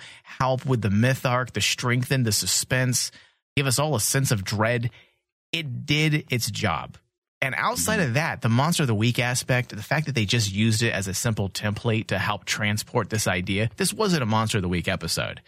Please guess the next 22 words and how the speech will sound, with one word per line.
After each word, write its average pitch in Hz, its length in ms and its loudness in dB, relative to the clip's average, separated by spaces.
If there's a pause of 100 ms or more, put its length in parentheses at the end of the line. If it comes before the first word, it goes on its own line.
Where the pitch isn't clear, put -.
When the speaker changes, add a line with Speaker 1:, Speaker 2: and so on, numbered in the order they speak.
(120)
Speaker 2:
Mm-mm. 87 300 -2 (100)
Speaker 1:
Uh, 107 200 0
even 170 320 0
the 139 60 2
Monster 131 300 0
of 117 40 2
the 113 60 2
Week 175 180 0
episode, 110 320 0
which 107 160 -2
we 110 80 -2
kind 117 180 2
of 104 80 -2
breezed 113 340 2
over, 120 480 0 (500)
I 123 80 0
mean, 131 200 2
it 127 180 -2
was 139 220 2
all 139 400 0
a 120 100 0
very, 117 520 2